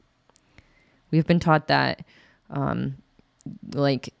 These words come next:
good enough is good enough. You know, we're not gonna get anything better than that. So I love the idea of getting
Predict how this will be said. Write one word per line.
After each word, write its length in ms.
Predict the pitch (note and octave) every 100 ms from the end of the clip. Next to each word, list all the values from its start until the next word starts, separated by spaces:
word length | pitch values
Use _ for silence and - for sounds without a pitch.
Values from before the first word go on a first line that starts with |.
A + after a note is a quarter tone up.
| - D#3
good 200 | C3+ G3
enough 340 | G3+ F#3 F#3 E3+
is 140 | D#3
good 200 | C3+ E3+
enough. 360 | D#3 C#3+ C#3 -
You 80 | D3+
know, 120 | C#3
we're 100 | D3
not 220 | D3+ D#3
gonna 140 | E3+ E3
get 180 | D#3+ D3
anything 360 | C#3+ C#3+ C#3+
better 220 | C3 C3 A#2+
than 160 | A#2+
that. 320 | - - - F3 _ _ _ _ _ _
So 400 | - - D3+ -
I 200 | - F3+
love 320 | A3+ F3 E3+ C3+
the 120 | C3+
idea 300 | C3 C#3 A#2+
of 120 | C3+
getting 280 | C#3+ D3